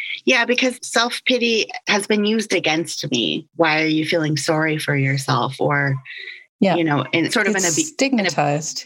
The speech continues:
Speaker 1: in a, yeah, like, in an abusive way. You know, "Don't sit around feeling sorry for yourself," or "Never allow yourself to be the victim." And in a lot of sort of cultural messaging about resilience and being a survivor and thriving and, like, this idea that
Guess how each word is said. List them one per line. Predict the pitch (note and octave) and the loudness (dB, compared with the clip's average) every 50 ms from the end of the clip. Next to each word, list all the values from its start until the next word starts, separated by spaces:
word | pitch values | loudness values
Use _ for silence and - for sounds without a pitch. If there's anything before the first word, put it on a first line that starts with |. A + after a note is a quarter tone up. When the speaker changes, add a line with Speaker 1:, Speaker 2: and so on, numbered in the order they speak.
| - - | -4 -2
Speaker 1:
in | F3+ | 0
a, | E3+ | 2
yeah, | C3 B2+ B2+ | 2 2 0
like, | C#3 D3+ C#3 - | 0 -2 0 0
in | E3 D#3+ | 0 0
an | D3+ D3+ | 0 0
abusive | D3 C#3 D3 D3 D3+ C3+ - D3+ C#3 C3 C3+ | 0 0 0 -2 -2 -2 0 0 0 0 0
way. | D3+ D3 C3 A#2+ A2+ G#2+ - - - | 0 0 0 0 0 -2 -2 -2 -2
You | D#3+ D3+ | 0 0
know, | C3+ C3 B2+ B2+ C3 - | 2 2 0 0 -2 -2
"Don't | - D#3 D3+ C#3+ | -2 -2 -2 0
sit | - F3 D#3+ | 0 0 0
around | D3 D3 C#3 C#3 C#3+ D3+ | 2 2 2 2 0 0
feeling | D#3+ D3 C#3+ C#3+ C3+ | 0 0 0 0 0
sorry | - D3+ C#3+ C#3 C#3+ | 0 0 0 0 0
for | C3+ - D3 | -2 -2 0
yourself," | C#3+ C#3 C#3 C3+ C3 C3 C3+ C3 B2+ C3+ C3+ - | 0 2 2 0 0 0 0 0 0 0 0 0
or | C3+ C3+ C3 B2+ B2+ C3+ C3 - - - - - - - | 0 0 0 0 0 -2 -4 -4 -8 -8 -8 -8 -4 0
"Never | E3 E3 D#3 E3 D#3+ | 0 2 2 2 2
allow | D#3 D3+ D3+ D3 D3 | 2 2 2 2 0
yourself | D3 D3 - D#3 C#3 - | 0 -2 -2 -2 -2 -2
to | - - | -2 -2
be | D3+ C#3+ | -2 0
the | D#3+ D3 | 0 0
victim." | C3+ D3 C#3 C3+ - - D3 C#3 C3+ C#3 D3 | 0 0 -2 -2 0 0 2 2 2 2 2
And | D3+ D#3 | 2 0
in | D3+ D3+ | 0 0
a | D3 D3 | 0 0
lot | D3+ D3 D3 D3 | 0 0 0 0
of | D3+ C#3 | -2 -4
sort | - - D#3+ C#3+ | -2 0 0 0
of | C#3+ C3+ - - - | 0 -2 -4 -2 0
cultural | F3+ F3 E3+ - F3 E3 D3+ D3 D3 D3 D3 D3 C#3+ C#3 - | 0 2 2 2 0 0 2 2 2 2 2 0 0 0 0
messaging | D#3+ D#3 D#3 C#3 - D3 C3+ D3+ D3 C#3 C#3+ C#3 | 0 0 0 0 0 0 0 0 0 2 2 2
about | C3 C3+ C3+ B2+ A2+ - - - - - | 2 2 0 0 0 -2 -2 -2 -4 -2
resilience | C3+ D#3+ C#3+ C3+ D#3+ D#3 D#3 D#3 D#3 D#3 D3+ C#3+ D3+ C#3 - - | 0 0 0 2 2 2 2 2 2 2 0 0 -2 -2 -2 -2
and | D#3 C#3+ C#3+ C#3+ C#3 C#3 C#3 C3+ - - - | 0 0 2 2 2 0 0 -2 -6 -4 -2
being | D3+ D#3 C#3+ C#3+ C#3 | 0 0 2 2 0
a | C3+ | 0
survivor | C3+ - D3+ C#3+ C3+ C3+ D#3 D3 D3 C#3+ C3+ D3 C#3+ C#3 C#3 C#3+ | 0 0 0 0 2 2 0 0 0 0 0 0 0 0 0 0
and | C#3 C3+ C3+ C3+ C#3 - - - | 0 0 0 0 -2 -2 -4 -4
thriving | - F3+ E3 D#3 D#3 D#3 C#3 D3 C#3+ C#3 C#3 C#3 C3+ C3+ | -2 0 0 0 0 -2 0 0 0 0 2 0 0 0
and, | C3+ C3+ C3+ C3+ | 0 0 0 0
like, | C3+ C3 C3+ C3+ C#3+ | 0 -2 -2 -4 -4
this | C#3+ C3+ C3+ C3 - - - | -4 -4 -4 -6 -4 -2 -2
idea | D3 C#3 C#3+ C#3+ C#3+ C#3 C#3 | -2 0 0 0 0 2 2
that | C3+ C3 B2 - | 2 0 0 -2